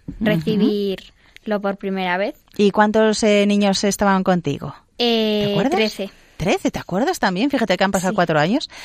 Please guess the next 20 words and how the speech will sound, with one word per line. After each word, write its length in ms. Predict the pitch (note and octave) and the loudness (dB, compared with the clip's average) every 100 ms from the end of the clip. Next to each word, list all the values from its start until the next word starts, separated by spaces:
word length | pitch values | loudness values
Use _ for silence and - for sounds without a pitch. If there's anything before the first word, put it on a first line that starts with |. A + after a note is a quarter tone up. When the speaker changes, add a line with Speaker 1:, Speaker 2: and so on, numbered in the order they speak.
| - - - - - | -18 -20 -20 -20 -4
Speaker 1:
¿Y 680 | A#3 B3+ B3 A#3 A#3 A3+ G#3 | 2 4 4 4 2 2 0
qué 120 | C#4+ | 0
os 100 | D#4 | 0
enseñó 300 | F4+ E4+ E4+ | 0 0 2
la 100 | D4 | 4
catequista? 680 | C4 A#3 G3+ D3 - D3 C#3+ - - - - - - | 2 0 -2 -4 -4 -4 -4 -12 -20 -20 -20 -20 -20
Speaker 2:
Sobre 460 | - C4+ B3+ B3 A#3 | -4 0 2 2 2
todo 380 | B3+ C4 D4 | 2 4 6
a 120 | D4+ C#4 | 6 4
ser 220 | - B3 | 2 -2
buenas 360 | A#3+ C4 C4+ - | 0 0 0 0
personas, 760 | A#3+ A3+ - B3 B3 C#4 D4 | -2 -2 0 2 4 2 0
portarnos 580 | - A#3 A3+ A3+ B3 B3 | -2 -2 0 0 0 -2
bien 200 | A#3+ A#3+ | -2 0
con 200 | A#3 A3+ | 0 0
los 200 | A3 A3 | 0 0
demás 580 | G#3 G3+ G#3+ B3 D4 - _ - - _ - | -2 0 2 2 0 -8 _ -20 -20 _ -6
y, 640 | C4 B3+ A#3+ A#3 A3 G#3+ G3 F#3+ F#3+ - - _ - - | 0 2 2 0 0 0 -2 -4 -6 -10 -18 _ -20 -8
y 160 | A3+ | -6
pues 920 | G#3 G3+ G3+ G3 F#3+ F#3 F3+ - - | -4 0 2 4 2 2 -2 -6 -10